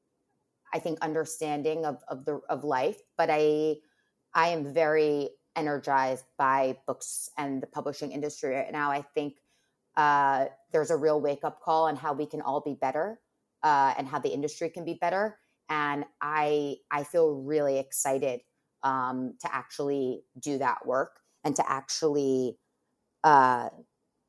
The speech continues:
play whatever small part I can, uh, in, in bringing really important voices to the forefront. And I think at the end of the day, we're, people are gonna read books, and it, I don't, you know, whatever format they read them in, whether it's ebooks or audio or whatever,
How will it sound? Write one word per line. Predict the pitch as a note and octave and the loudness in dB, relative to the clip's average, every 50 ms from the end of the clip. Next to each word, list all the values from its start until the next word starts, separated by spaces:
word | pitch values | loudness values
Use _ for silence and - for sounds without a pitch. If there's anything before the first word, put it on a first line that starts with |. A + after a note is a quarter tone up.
| _ _ _ _ _ _ _ | _ _ _ _ _ _ _
play | - G#3 F#3 E3+ E3 D#3 D3+ | 4 6 8 8 8 8 6
whatever | D3+ D3 D#3+ D#3 D3+ C#3+ D#3+ | 4 2 4 4 4 2 0
small | - - - - D#3 C#3+ C#3 C#3+ | -2 -2 -8 -4 0 2 2 2
part | C#3+ - - C#3+ C#3+ C#3+ C#3 - | 2 0 -2 0 2 2 2 0
I | - C3+ C3 | -4 -6 -6
can, | C3 - - C#3+ C#3 C3+ C#3 D#3+ G3 G#3+ - _ _ _ _ _ _ _ _ _ - | -6 -8 -8 -6 -4 -4 -4 -4 -6 -8 -10 _ _ _ _ _ _ _ _ _ 2
uh, | D#3 C#3+ C3+ C3 C3 C3 C3 - - _ | 4 4 4 4 2 0 -4 -6 -6 _
in, | F3 D#3 C#3+ C3+ C3+ C3+ C3 C3 C3+ C3 - _ _ _ _ _ _ _ _ _ _ _ | 0 0 0 0 -2 -2 -2 -4 -4 -6 -10 _ _ _ _ _ _ _ _ _ _ _
in | - D#3+ D3 C3 | -4 -4 -4 0
bringing | - E3 E3 D#3 D3+ D#3 D3 C3 | 2 2 2 2 2 -4 -4 -4
really | C3+ D3+ D3+ D3 D3 D3 D3+ - | 0 0 2 2 2 0 0 -2
important | - C#3+ C3+ - - D3+ - D#3+ D3 C3 | -4 -8 -10 -4 -4 -4 -4 -4 -4 -2
voices | C#3+ C#3 D3+ D3+ - C#3+ - | -2 -2 -2 -2 -4 -8 -8
to | - - | -8 -8
the | C3 C#3 | -10 -10
forefront. | - - D#3+ D#3+ D#3+ D#3+ - D3+ C3 A#2+ A#2+ - - | -4 0 0 0 0 0 -4 -4 -4 -4 -6 -8 -8
And | C#3 C3+ C3+ C3+ C#3 C#3+ C#3+ - _ _ _ _ - | -6 -6 -4 -6 -6 -8 -10 -12 _ _ _ _ -6
I | C#3 | -6
think | C3+ - D#3+ C#3 C3 - _ _ _ _ _ _ _ _ _ _ _ _ - | -2 0 -2 -2 -2 -8 _ _ _ _ _ _ _ _ _ _ _ _ -10
at | E3 - | -8 -4
the | E3+ D#3+ | -2 -2
end | D#3 D3+ D3 | 0 0 -2
of | D#3 C3+ | -4 -4
the | D3+ | -4
day, | C3+ - D3 C#3+ C#3+ D3 D3 | -2 0 0 0 2 0 0
we're, | C#3+ B2 C#3+ - - - _ _ _ _ _ _ _ _ _ _ _ _ _ - | 0 0 -4 -6 -6 -8 _ _ _ _ _ _ _ _ _ _ _ _ _ -10
people | - C#3+ - E3 | -10 -4 -2 0
are | D3+ D3 | 0 0
gonna | C3+ D3 D3 C#3+ C#3 | -2 -4 -4 -4 -4
read | B2 C#3 C3+ C3 C3+ | -4 -6 -6 -6 -2
books, | - D3 - - - - | -2 -2 -2 -2 -4 -8
and | D#3+ D3+ | -6 -6
it, | C#3+ C3+ - - | -6 -8 -8 -8
I | D3+ D#3 | -4 -4
don't, | D#3 D3+ C3+ - - | -4 -4 -4 -10 -10
you | - D#3+ | -8 -6
know, | C#3+ C#3 | -6 -6
whatever | C3 C3+ D3 D3 C#3+ D3 D3+ | -4 -2 -2 -2 -2 -4 -6
format | D3+ - - D3 C#3+ C#3+ C#3+ C#3 - | -8 -6 -6 -6 -4 -4 -6 -6 -6
they | C#3+ C#3+ | -6 -4
read | C#3+ D#3+ F3 E3+ - | -4 -4 -6 -4 -4
them | D#3 D#3 | -4 -4
in, | D3 C#3+ | -4 -4
whether | C#3+ C#3 B2+ C#3+ C3+ C3+ | -4 -4 -2 -2 -2 -2
it's | C3 - - - | -4 -6 -8 -8
ebooks | G3+ F#3+ D#3+ E3 E3+ - - | -8 -4 -4 -4 -4 -4 -8
or | C#3 - | -6 0
audio | - F#3+ G3 F#3 F3+ E3 D3+ | 2 2 2 2 2 0 0
or | D3 C#3+ C3+ - | 0 -4 -6 -6
whatever, | - D#3 D#3+ E3 E3+ - C#3+ C3 C3+ - | -6 -4 -4 -2 -2 0 -2 -2 -2 -4